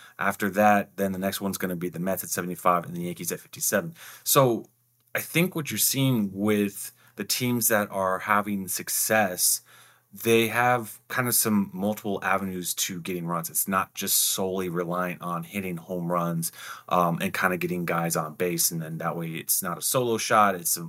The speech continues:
you know, multi R B I home run. But these three teams in particular, that's kind of how they're, they're built and they're constructed. I mean, it,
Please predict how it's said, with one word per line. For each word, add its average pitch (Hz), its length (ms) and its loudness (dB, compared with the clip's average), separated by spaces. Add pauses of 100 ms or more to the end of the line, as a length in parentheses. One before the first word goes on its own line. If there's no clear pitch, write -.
(140)
you 87 100 -12
know, 80 80 -12
multi 87 420 -8 (440)
R 95 160 4
B 87 140 0
I 90 160 2
home 87 300 -4
run. 101 360 4 (580)
But 123 300 6 (600)
these 139 260 2
three 135 160 -6
teams 113 240 -4
in 92 60 -8
particular, 110 580 0 (180)
that's 123 220 0
kind - 320 0
of 160 120 -2
how 131 260 -4
they're, 110 600 4
they're 95 120 -2
built 107 280 2
and 101 100 -4
they're 92 80 -2
constructed. 90 760 -4
I 92 120 -8
mean, 87 280 -4 (440)
it, - 240 -10